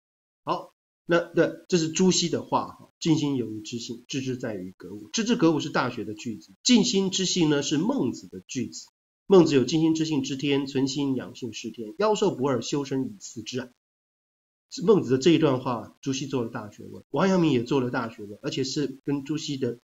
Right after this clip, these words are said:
做法呢对着干啊。我要强调，孟子的这三段话有孟子的意思。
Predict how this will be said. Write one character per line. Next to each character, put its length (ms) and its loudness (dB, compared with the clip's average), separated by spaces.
做 180 4
法 200 -10
呢 220 2
对 160 4
着 80 -6
干 360 -8
啊。 240 -8
我 140 4
要 100 8
强 220 -2
调， 260 2
孟 200 6
子 80 -6
的 100 2
这 100 2
三 260 2
段 180 4
话 280 0
有 80 -6
孟 240 0
子 120 -12
的 120 -12
意 220 -8
思。 260 -14